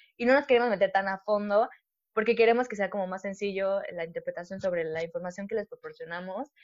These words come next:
pero que sí sean muy concisos sobre qué tipo de influencers están siguiendo, porque, pues, o sea, si las pueden ver, son delgadas, son personas que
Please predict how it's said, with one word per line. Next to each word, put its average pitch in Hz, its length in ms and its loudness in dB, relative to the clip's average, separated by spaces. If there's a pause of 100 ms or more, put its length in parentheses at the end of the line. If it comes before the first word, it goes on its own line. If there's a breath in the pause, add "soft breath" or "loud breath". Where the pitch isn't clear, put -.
(220 soft breath)
pero 233 220 6
que 247 120 4
sí 262 160 -2
sean 269 340 2
muy 214 360 -2
concisos 240 400 -10
sobre 170 520 -2 (180)
qué 247 120 -4
tipo 262 220 -8
de 233 60 2
influencers 196 380 -6
están 185 180 -12
siguiendo, 180 500 -10 (540 soft breath)
porque, 233 540 4 (260)
pues, 214 220 0
o - 20 0
sea, 196 140 4
si 208 80 -2
las 202 180 6
pueden 254 380 4
ver, 214 160 2
son 202 180 -4
delgadas, 185 460 -2
son 175 100 -12
personas 175 400 -12
que 156 320 -12